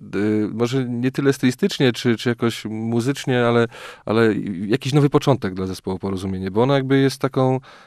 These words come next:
e, takim manifestem, no nie wiem, za duże słow-, za dużych słów chyba używam, jeżeli chodzi o, o ten zespół, bo, y, pytam o życie z Bogiem, tak? Pojawiają się takie, takie słowa w weryfikacji,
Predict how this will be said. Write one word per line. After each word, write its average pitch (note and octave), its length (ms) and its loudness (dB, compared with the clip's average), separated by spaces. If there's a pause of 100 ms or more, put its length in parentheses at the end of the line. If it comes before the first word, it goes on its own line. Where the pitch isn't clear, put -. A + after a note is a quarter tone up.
e, A2 100 -2
takim - 240 0
manifestem, C3+ 540 2
no G#2+ 60 0
nie A2+ 60 2
wiem, G#2+ 100 2
za G#2 100 2
duże A2 180 -2
słow-, G#2 240 -2
za G#2+ 100 -2
dużych A2 220 -4
słów - 180 -4
chyba F#2+ 160 -2
używam, F#2+ 400 -4 (400)
jeżeli G#2+ 240 0
chodzi A2 320 0
o, G#2+ 200 2
o G#2 80 -2
ten G#2+ 180 -2
zespół, A2+ 400 -2 (280)
bo, A2+ 400 4 (280)
y, F#2 60 -6
pytam D3+ 340 2
o C3 60 4
życie C3 240 0
z A2 40 -6
Bogiem, F#2+ 340 2
tak? A2+ 140 -2
Pojawiają A2 340 2
się G2+ 120 -8
takie, G2+ 320 -4
takie G#2 220 -8
słowa G2+ 300 0
w - 20 -6
weryfikacji, F#2+ 680 -6